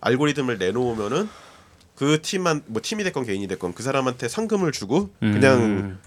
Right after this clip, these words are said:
Speaker 1: 대회가 끝나는 거였어요.
Speaker 2: 네, 네.
Speaker 1: 그 대회가 계속됐다는 이야기는 뭐냐면은 그게 안
Speaker 2: 안
Speaker 1: 나왔다는
Speaker 2: 나왔다.
Speaker 1: 얘기죠.
Speaker 2: <laughs>
Speaker 1: 십 퍼센트를 달성하는 팀이 안 나온 채로 이게 이 년인가 삼 년을 갔는데,
Speaker 2: 네.
Speaker 1: 어쨌든 그 결론, 그, 아,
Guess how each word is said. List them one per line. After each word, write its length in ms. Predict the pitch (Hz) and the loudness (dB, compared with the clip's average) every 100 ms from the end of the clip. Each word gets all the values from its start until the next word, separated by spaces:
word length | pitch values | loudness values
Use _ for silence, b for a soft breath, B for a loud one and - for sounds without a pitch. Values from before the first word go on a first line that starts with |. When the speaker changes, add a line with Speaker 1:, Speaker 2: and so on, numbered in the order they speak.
| - - | -16 2
Speaker 1:
대회가 280 | 135 147 - | 6 6 4
끝나는 340 | 254 311 247 | 4 4 4
거였어요. 480 | 135 113 - 82 80 107 | 2 0 -2 -6 -6 -4
Speaker 2:
네, 220 | 101 95 | -4 -4
네. 180 | 95 - _ - | -8 -14 _ -12
Speaker 1:
그 140 | - - | -10 4
대회가 380 | 117 151 156 | 8 10 8
계속됐다는 580 | 135 120 - 156 151 131 | 6 2 0 0 2 4
이야기는 260 | 123 117 110 | 4 2 0
뭐냐면은 440 | 101 120 117 113 | 0 2 2 0
그게 180 | 117 117 | 0 0
안 100 | 95 | 0
Speaker 2:
안 40 | 113 | 4
Speaker 1:
나왔다는 320 | 139 110 117 | 4 6 8
Speaker 2:
나왔다. 200 | 117 107 | 10 10
Speaker 1:
얘기죠. 500 | 190 - 135 147 113 110 - - 139 | 10 8 10 8 6 0 -2 2 2
Speaker 2:
<laughs> 400 | - 135 - 135 | 2 -2 0 -2
Speaker 1:
십 160 | - 202 | 0 4
퍼센트를 320 | 208 208 175 | 4 4 2
달성하는 480 | 110 - 147 139 131 | 2 2 2 2 0
팀이 220 | 185 165 | -2 0
안 180 | 78 110 | 2 4
나온 220 | 139 143 | 4 2
채로 300 | 151 131 113 | 2 2 0
이게 360 | 110 107 98 - | 2 2 2 0
이 200 | 113 135 | 0 4
년인가 280 | 147 131 | 4 2
삼 140 | 123 151 | 0 0
년을 220 | 147 127 | 0 2
갔는데, 560 | 95 95 92 113 98 87 | 0 0 0 2 2 0
Speaker 2:
네. 360 | 101 92 95 - _ _ _ _ - b b b b b b - | -4 -4 -8 -14 _ _ _ _ -20 b b b b b b -6
Speaker 1:
어쨌든 640 | 131 156 156 147 135 113 | -2 0 4 6 6 4
그 100 | 117 | -2
결론, 520 | - 123 160 185 175 - _ - | 4 6 8 8 4 -6 _ 0
그, 160 | 123 | 4
아, 320 | 76 110 95 | 6 6 4